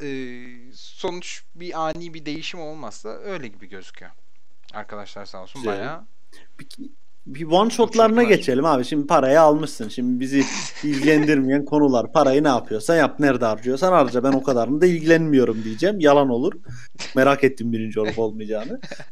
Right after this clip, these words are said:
Speaker 2: Ama gelelim olaya. Şimdi hani one shot, şimdi şöyle bir şey var.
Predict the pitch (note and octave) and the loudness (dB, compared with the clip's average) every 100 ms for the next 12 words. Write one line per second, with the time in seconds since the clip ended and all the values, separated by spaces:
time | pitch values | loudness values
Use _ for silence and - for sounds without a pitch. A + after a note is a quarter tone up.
0 | - E3+ F#3+ C4+ D4+ - - - - - | 4 4 6 4 2 -6 -12 -12 -12 -4
1 | - A3+ G3+ G3+ A3+ G3 F3+ C#3+ - G#3 | 6 8 8 6 6 8 8 8 4 2
2 | A3 G#3+ G3+ A3 G#3+ E3+ D3 - E3+ F3+ | 4 4 6 6 4 0 0 -2 -4 -2
3 | F3+ F#3+ F#3 F3 G#3 G3 D3+ B2 | 6 6 6 4 4 6 6 2